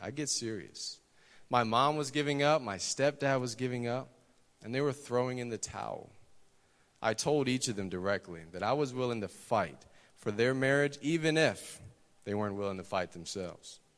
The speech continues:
I wanted to stand in the gap for my parents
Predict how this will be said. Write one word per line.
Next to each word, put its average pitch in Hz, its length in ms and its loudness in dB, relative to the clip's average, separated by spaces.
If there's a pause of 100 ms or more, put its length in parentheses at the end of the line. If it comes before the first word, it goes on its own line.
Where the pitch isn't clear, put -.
(500)
I 151 160 10
wanted 202 300 6
to 156 100 4
stand 156 340 4
in 143 60 4
the 127 80 4
gap 127 360 6
for 117 120 0
my 117 260 4
parents - 680 -8